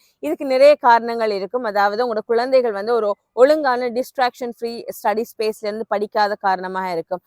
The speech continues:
அல்லது பிள்ளைகளோட கவனத்தை கலைக்கிற மாதிரியான ஏதாவது விஷயங்கள் வந்து நடக்கிறதா இருக்கட்டும்,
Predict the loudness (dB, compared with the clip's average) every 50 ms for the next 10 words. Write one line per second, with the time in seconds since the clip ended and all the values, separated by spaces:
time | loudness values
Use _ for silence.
0 | _ _ _ _ 2 4 4 4 4 2 0 2 2 2 4 2 0 0 -2 -2
1 | -2 -2 -2 -2 -2 -6 -8 -8 -6 -4 -2 -2 -2 -4 -4 -4 -4 -2 -2 -2
2 | -2 -2 -2 -4 -4 -4 -4 0 0 0 0 0 -4 -8 -10 -10 -10 -10 -10 -6
3 | -4 -4 -4 -4 -6 -8 -8 -8 -6 -6 -6 -6 -6 -6 -4 -2 -2 -2 -2 -4
4 | -6 -10 -12 -12 -14